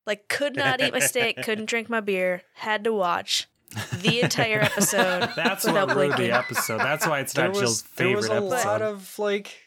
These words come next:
Speaker 1: But that's how you know Alex really
Speaker 4: little
Speaker 1: liked it. If he's
Speaker 4: things.
Speaker 1: like, "You gotta watch this.
Speaker 4: Just
Speaker 1: Look up. Did you
Speaker 4: watch
Speaker 1: see that?
Speaker 4: it.
Speaker 1: Did you watch that part?"
Speaker 4: Ah, it's so good.
Speaker 1: The whole time.
Speaker 3: I don't rewind
Speaker 2: Alex just
Speaker 3: Doctor
Speaker 2: gotta start
Speaker 3: Who
Speaker 2: cutting her food for her.
Speaker 3: <laughs> often,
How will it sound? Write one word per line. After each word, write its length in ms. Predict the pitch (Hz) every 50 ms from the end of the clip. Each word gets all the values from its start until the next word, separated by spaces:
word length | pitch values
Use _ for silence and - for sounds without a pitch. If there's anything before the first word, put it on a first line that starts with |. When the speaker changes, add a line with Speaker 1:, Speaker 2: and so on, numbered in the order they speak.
| _ _
Speaker 1:
But 100 | - 254
that's 220 | 277 277 285 285
how 60 | - 339
you 100 | 330 320
know 160 | 320 302 294
Alex 320 | 294 285 285 285 285 -
really 160 | 311 294 277
Speaker 4:
little 160 | 254 214 220 226
Speaker 1:
liked 140 | 220 - 220
it. 40 | 226
If 80 | 294 311
he's 60 | 247 -
Speaker 4:
things. 160 | 233 220 226
Speaker 1:
like, 180 | 220 208 208
"You 80 | 226 240
gotta 160 | 233 233 214 214
watch 160 | 202 202 -
this. 360 | 190 180 - - 185 160 156
Speaker 4:
Just 220 | - - 202 180 -
Speaker 1:
Look 140 | - 240 226
up. 160 | 190 - -
Did 120 | 226 226
you 60 | 202 233
Speaker 4:
watch 60 | 285
Speaker 1:
see 80 | 320 226
that? 160 | 226 233 - -
Speaker 4:
it. 120 | - - -
Speaker 1:
Did 120 | - 214 208
you 60 | 208
watch 140 | 196 196 -
that 140 | 196 -
part?" 180 | 160 208 208 147
Speaker 4:
Ah, 140 | 131 113 - -
it's 120 | - -
so 180 | - - 180 160
good. 380 | 135 123 127 120 107 107 107 110 _ _ _ _ _ _ _ _
Speaker 1:
The 200 | - 214 220 202
whole 220 | 202 220 202 185 180
time. 420 | - 226 202 175 175 180 196 202 - _
Speaker 3:
I 80 | - 165
don't 160 | 233 285 269
rewind 220 | 262 220 190 175 127
Speaker 2:
Alex 220 | 123 123 - 123
just 140 | 123 127 127
Speaker 3:
Doctor 80 | 131 139
Speaker 2:
gotta 100 | 127 127
start 160 | 123 135 139 131
Speaker 3:
Who 100 | 127 110
Speaker 2:
cutting 180 | 143 143 127 123
her 120 | 123 123
food 220 | - 131 131 127 -
for 220 | - 123 117 117
her. 40 | 123
Speaker 3:
<laughs> 60 | 123 113
often, 500 | 113 110 - 110 107 104 104 104 107